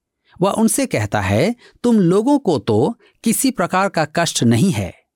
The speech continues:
इसलिए तुम मुझे परामर्श देते हो और मैं गिर रहा हूं।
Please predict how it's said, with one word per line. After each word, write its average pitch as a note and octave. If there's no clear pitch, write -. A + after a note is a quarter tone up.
इसलिए G#2+
तुम B3+
मुझे G3
परामर्श C#3+
देते A#2
हो G2+
और E3+
मैं D3+
गिर A2+
रहा B2
हूं। G2+